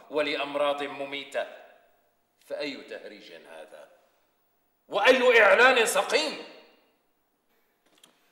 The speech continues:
والتلفزيون يشاهده الأطفال قبل الكبار كما تعلمون. الإعلان في المفهوم العام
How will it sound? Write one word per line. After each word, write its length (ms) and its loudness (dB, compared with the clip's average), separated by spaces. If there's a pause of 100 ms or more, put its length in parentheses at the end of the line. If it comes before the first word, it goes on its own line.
والتلفزيون 1120 -2
يشاهده 680 -6
الأطفال 720 -6 (580)
قبل 240 -10
الكبار 540 -14
كما 160 -20
تعلمون. 460 -20 (1300)
الإعلان 680 0
في 140 -8
المفهوم 440 -4
العام 540 0